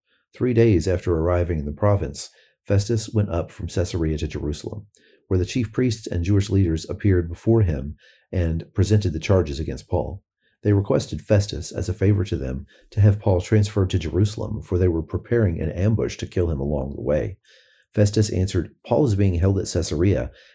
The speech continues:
and I myself am going there soon. Let some of your leaders come with me, and if the man has done anything wrong, they can press charges against him there." After spending eight or ten days with them, Festus went down to Caesarea. The next day, he convened the court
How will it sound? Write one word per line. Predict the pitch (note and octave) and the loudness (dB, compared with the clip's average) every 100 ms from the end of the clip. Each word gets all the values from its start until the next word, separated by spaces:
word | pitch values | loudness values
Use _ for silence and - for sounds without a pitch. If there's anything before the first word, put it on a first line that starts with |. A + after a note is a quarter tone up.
| _ | _
and | E2+ E2+ | -4 0
I | - | 2
myself | G2+ F2 E2 G#2 G2 - | 4 4 2 2 2 0
am | D#2 | -4
going | E2 E2 | -2 -2
there | D#2 C#2 | -2 -4
soon. | - F2+ - - _ _ _ _ | -2 -2 -4 -14 _ _ _ _
Let | - G2 - | 0 0 2
some | A2+ | 2
of | G#2+ E2+ | 2 2
your | E2 | -2
leaders | D#2 G#2+ F2+ C2 D2 | 2 2 2 0 -6
come | - F2+ | -6 -4
with | E2+ E2 | -4 0
me, | G#2 A2 D2 - _ _ | 2 2 0 -10 _ _
and | F#2 | 0
if | G2 | 0
the | F2+ | 2
man | F#2+ F#2 | 2 2
has | F2 | 0
done | E2+ F#2 | 0 -2
anything | F#2 A2 G2 F#2+ D#2 | 0 0 0 0 -4
wrong, | C#2+ G2 D2 D#2+ | -2 -2 -2 -4
they | E2+ | -6
can | - | -6
press | E2 - | -6 -4
charges | - G2 D#2 D2+ | 0 0 0 -6
against | D#2 E2 D#2 | -4 -4 -4
him | D2+ C#2+ | -6 -2
there." | F2 - - _ _ _ _ _ _ - | -2 -4 -10 _ _ _ _ _ _ -8
After | G#2 | -4
spending | G2+ - B2+ F#2 - | -4 -2 0 0 2
eight | G#2 G2 | 2 2
or | |
ten | - F#2+ | 2 2
days | E2 F#2 D2+ | 2 2 2
with | F2+ G2+ | 0 -2
them, | - G#2+ | -6 -10
Festus | F#2+ G#2+ G#2 A2+ A2 | -2 0 0 0 -4
went | F2+ E2 | -6 -4
down | F#2+ E2 D#2+ | -2 -2 -2
to | E2 | -4
Caesarea. | - D2+ - D#2+ D#2 F#2+ - _ _ _ | -6 -6 -4 -4 -4 -10 -18 _ _ _
The | G2+ | -2
next | F2 - | -2 0
day, | G#2+ G#2 A2 A2 - _ | 4 6 4 0 -14 _
he | G#2 | 0
convened | G2+ E2 A2 G#2 | 0 2 4 4
the | D#2+ | 0
court | - A2+ C#2+ | -2 0 0